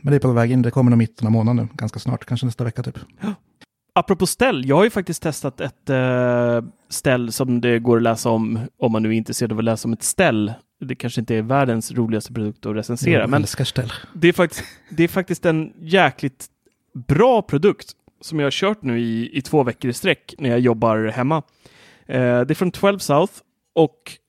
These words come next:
Speaker 2: jag har ju kört deras tidigare ställ och ni vet nog alla hur de ser ut. De är ganska höga. Det är ju ett, ehm, ett stycke liksom ställ bara, en hel solid del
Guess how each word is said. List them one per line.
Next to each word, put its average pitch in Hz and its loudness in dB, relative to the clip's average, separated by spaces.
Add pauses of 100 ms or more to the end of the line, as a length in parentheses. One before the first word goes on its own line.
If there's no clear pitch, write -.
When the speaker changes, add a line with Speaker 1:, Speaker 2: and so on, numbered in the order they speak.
Speaker 2:
jag 175 2
har 185 6
ju 180 6
kört 147 2
deras 131 -2 (140)
tidigare 170 0
ställ 123 -2 (200)
och 127 2 (300)
ni 147 -4
vet 120 0
nog 127 -2
alla 123 2
hur 127 2
de 120 2
ser 139 2
ut. 123 2
De 135 -2
är 131 0
ganska 123 -4
höga. 123 0 (600)
Det 143 -4
är 143 6
ju 151 4
ett, - -4
ehm, 117 2 (1000)
ett 135 -2
stycke - 0
liksom 120 -2
ställ 123 -2
bara, 113 -4
en 117 -4
hel 123 -2
solid 117 2
del 120 0